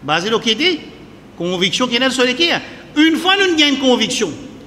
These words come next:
conviction là, elle est vraie ou bien elle est fausse, elle est halal ou bien elle est haram, elle est tawhid ou bien elle est shirk, elle est l'islam ou bien non-islam, l'écho pour réagir d'après conviction qui nous gagne.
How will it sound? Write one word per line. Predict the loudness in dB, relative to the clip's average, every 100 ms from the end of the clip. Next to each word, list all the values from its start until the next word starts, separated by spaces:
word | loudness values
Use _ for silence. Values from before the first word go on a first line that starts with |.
| -20 -20 -2
conviction | 2 4 2 0 0 0
là, | 2 2
elle | 0
est |
vraie | 0 0 0 0
ou | -2
bien | 0 0
elle |
est | 0
fausse, | 2 2 2 -2
elle |
est | -2 0
halal | 2 2 2
ou |
bien | 0
elle | -2
est | 0
haram, | 2 2 2 0 -10 -8 -2
elle |
est | 0
tawhid | 2 0 0 0
ou | 0
bien | 0
elle | 0
est | 0
shirk, | 0 0 0
elle | -4
est |
l'islam | -2 -4 0 0 0
ou |
bien | 0 2
non-islam, | 2 2 -2 -2 2 2 0 -6 -14 -6
l'écho | 0 2 2 0 2 2
pour | 0 -4 -4
réagir | 0 0 0 -2 -4 -2 0 0
d'après | 0 0 0
conviction | 2 2 0 -2 -2
qui | -2
nous | -2
gagne. | -4 -8